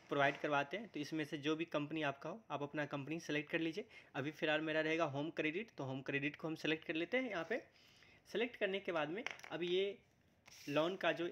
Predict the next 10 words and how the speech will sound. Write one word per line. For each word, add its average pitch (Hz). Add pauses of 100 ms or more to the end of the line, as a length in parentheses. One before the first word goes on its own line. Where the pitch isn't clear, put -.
अकाउंट 160
नंबर 175
या 165
कॉन्टैक्ट 156
नंबर 156 (520)
है 160
वो 165
मांग 147
रहे 156
हैं, 285